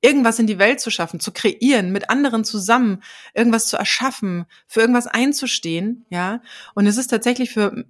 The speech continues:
Menschen, die, die, äh, sag ich mal, aus dem Arbeitsmarkt genommen werden, ja, denen kein Wert zugesprochen wird, wirklich auch psychisch sehr belastend, äh, nicht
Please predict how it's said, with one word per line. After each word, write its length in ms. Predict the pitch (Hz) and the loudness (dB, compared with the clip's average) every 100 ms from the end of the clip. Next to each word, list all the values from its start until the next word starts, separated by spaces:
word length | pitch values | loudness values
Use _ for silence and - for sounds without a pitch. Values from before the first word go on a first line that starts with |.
| - | -4
Menschen, 420 | 196 240 269 247 | 0 0 2 2
die, 380 | 220 208 208 196 | 2 0 2 0
die, 380 | 180 180 196 190 | -2 -4 0 0
äh, 220 | 180 180 | 2 0
sag 140 | 180 202 | 0 0
ich 60 | |
mal, 100 | 208 | 2
aus 100 | 190 | 0
dem 100 | 202 | -2
Arbeitsmarkt 540 | - 202 208 196 185 - | -2 -2 -2 -4 -6 0
genommen 640 | 190 185 196 285 370 254 | 2 4 4 4 4 2
werden, 440 | 170 165 175 240 370 | 2 2 2 0 -4
ja, 220 | 185 190 | -2 0
denen 220 | 202 214 214 | 2 2 2
kein 260 | 196 190 | -2 -2
Wert 300 | 196 320 359 - | -2 -4 -6 -14
zugesprochen 760 | - 269 233 - 165 165 170 | -6 -4 -4 -4 -8 -6 -8
wird, 280 | 160 202 240 _ - - _ _ | -2 -4 -4 _ -20 -20 _ _
wirklich 260 | 208 208 202 | -4 -2 0
auch 140 | - | -2
psychisch 360 | - 233 202 - | 0 0 0 -2
sehr 140 | 185 | 0
belastend, 1040 | 180 175 196 294 - - 185 214 320 - - | 0 0 0 -2 -4 -2 0 2 0 -6 -4
äh, 360 | 190 190 185 196 _ _ _ _ _ - | 2 2 2 -2 _ _ _ _ _ -2
nicht 500 | 196 240 240 - - | 4 4 4 -8 -12